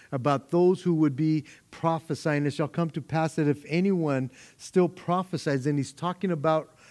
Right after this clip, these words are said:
right at the, right at the beginning or right at the time of the day of the Lord, that there won't, they won't need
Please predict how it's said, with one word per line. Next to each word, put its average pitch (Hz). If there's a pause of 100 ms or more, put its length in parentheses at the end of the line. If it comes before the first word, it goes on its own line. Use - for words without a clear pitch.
(180)
right 151
at 190
the, 170 (180)
right 170
at 196
the 202
beginning 175
or 160
right 165
at 160
the 151
time 143
of 143
the 147
day 143
of 143
the 131
Lord, 131 (420)
that 143
there 170
won't, 156
they 170
won't 175
need 165